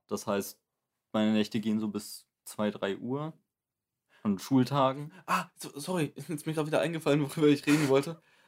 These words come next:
Speaker 2: Du schläfst extrem wenig, merk dir das mal kurz. Weil ich wollte eigentlich auch nur anmerken, manchmal bin ich dann auch nicht zu Hause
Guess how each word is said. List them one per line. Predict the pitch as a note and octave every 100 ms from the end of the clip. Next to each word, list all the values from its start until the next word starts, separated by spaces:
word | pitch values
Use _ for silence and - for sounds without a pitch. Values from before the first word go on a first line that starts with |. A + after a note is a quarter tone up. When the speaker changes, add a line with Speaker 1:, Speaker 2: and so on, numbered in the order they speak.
| _
Speaker 2:
Du | D3
schläfst | C#3+ E3 F3
extrem | - C#3+ - E3
wenig, | C#3+ A#2+
merk | D3 F3+
dir | C3
das | B2+
mal | B2
kurz. | B2 - _ _ _ _ -
Weil | C#3 C#3+
ich | C#3+
wollte | D#3+ C#3
eigentlich | D#3+ D3+
auch |
nur | D3
anmerken, | C#3+ C#3 C3+ C#3+
manchmal | C3+ - D#3+
bin | D3+
ich | D3+
dann | D3+
auch | C3+
nicht | C3+
zu | - C3+
Hause | E3 C#3